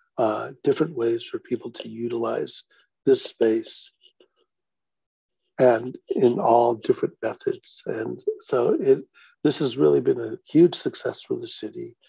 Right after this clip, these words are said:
It continues to be a place where people get to meet and romance.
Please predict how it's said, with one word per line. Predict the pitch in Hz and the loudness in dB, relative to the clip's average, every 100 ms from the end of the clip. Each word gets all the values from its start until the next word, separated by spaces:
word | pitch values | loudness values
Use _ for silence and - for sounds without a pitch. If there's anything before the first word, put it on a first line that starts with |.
| _ _ - | _ _ 0
It | - | 4
continues | - - 143 135 131 - | 4 2 0 2 -2 -4
to | - | -16
be | 113 - - - - _ _ _ | -4 -2 -2 -8 -14 _ _ _
a | 123 | 0
place | - 123 120 - | 2 2 2 -2
where | - | -6
people | - 123 - - | -2 -4 -2 -2
get | - - _ _ _ - | 0 -2 _ _ _ -10
to | - - | -6 -4
meet | - 117 151 _ _ _ _ _ - | -2 -4 -4 _ _ _ _ _ -8
and | 117 117 117 _ _ _ _ _ _ _ | -8 -8 -16 _ _ _ _ _ _ _
romance. | 120 113 117 117 - - | 4 4 2 -2 -6 -12